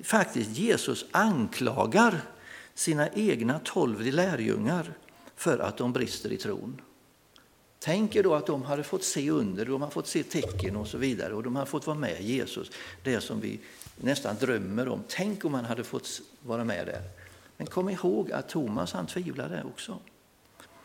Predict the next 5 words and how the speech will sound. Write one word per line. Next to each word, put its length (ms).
Men 260
Jesus, 400
han, 260
han, 320
eh, 220